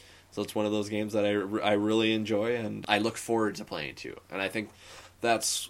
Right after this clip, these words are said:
I think, what really solidifies a top game, is a game that, you know, no matter what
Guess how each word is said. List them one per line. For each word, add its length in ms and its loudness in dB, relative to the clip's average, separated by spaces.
I 80 -4
think, 320 -6
what 320 0
really 720 0
solidifies 1160 4
a 80 -4
top 360 -2
game, 320 -2
is 160 -8
a 40 -14
game 260 -2
that, 180 -4
you 80 -2
know, 180 4
no 160 0
matter 260 6
what 340 6